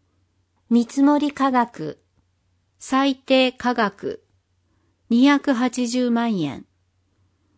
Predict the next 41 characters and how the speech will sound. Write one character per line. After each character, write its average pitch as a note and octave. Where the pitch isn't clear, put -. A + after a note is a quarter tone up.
購 D4
買 D4
方 D4
法 G3
等、 G#3
詳 C4+
し -
く G3
は F3
市 -
ホ B3+
ー C4
ム C4
ペ C4+
ー A3
ジ、 -
回 C#4
覧 C#4
等 C#4+
を F#3
ご G3
覧 G#3
く G#3+
だ G3
さ F#3+
い。 -
注 C4+
意、 E3+
滞 C#4+
納 D4+
市 D4+
税 C#4+
が G#3
完 A#3+
納 B3+
と B3+
な B3
る A#3+
場 G3
合 G3
等、 G3